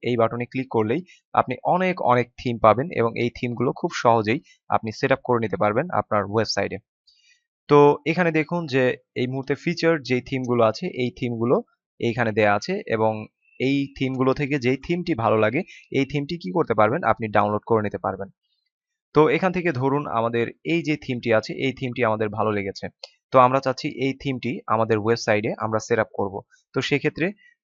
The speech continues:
just হচ্ছে এখানে ইনস্টল এই বাটনে ক্লিক করলেই আপনার থিমটি ইনস্টল হবে আপনার ও-, WordPress-এর অ্যাডমিন প্যানেলে এবং এখান থেকে অ্যাক্টিভ এই বাটনে ক্লিক করলেই আপনার থিমটি অ্যাক্টিভ হয়ে যাবে।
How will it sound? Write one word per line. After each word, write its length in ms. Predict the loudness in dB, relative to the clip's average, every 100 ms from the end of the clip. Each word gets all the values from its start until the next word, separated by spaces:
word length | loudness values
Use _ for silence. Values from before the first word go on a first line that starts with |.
| 2
just 220 | 2 2
হচ্ছে 200 | -4 -4
এখানে 260 | -2 -2 -4 -6
ইনস্টল 480 | -6 -4 4 4 4 0 _ _
এই 100 | -2
বাটনে 280 | 0 0 -2
ক্লিক 220 | -4 -6 0
করলেই 320 | 0 0 -2 _ _ _
আপনার 260 | 0 0 0 -2
থিমটি 260 | -6 -4 -4
ইনস্টল 360 | -4 0 0
হবে 320 | 2 0 0 -2
আপনার 300 | -4 0 -2
ও-, 220 | -2 -8 -12 _ _
WordPress-এর 560 | -2 4 4 4 -2 -2
অ্যাডমিন 360 | 0 2 0 0
প্যানেলে 340 | 0 0 -4 -6 _ -2
এবং 320 | 2 2 0
এখান 180 | -4 -4
থেকে 260 | -4 -4 -6 _ -2
অ্যাক্টিভ 360 | -2 -2 -10 -10
এই 140 | -4 2
বাটনে 280 | 2 0 -6
ক্লিক 240 | -4 -4
করলেই 320 | -2 -2 -2 -4
আপনার 240 | -4 -4 -8
থিমটি 280 | -10 -10 -8
অ্যাক্টিভ 340 | -4 -4 -4 -4
হয়ে 140 | -4
যাবে। 220 | -4 -6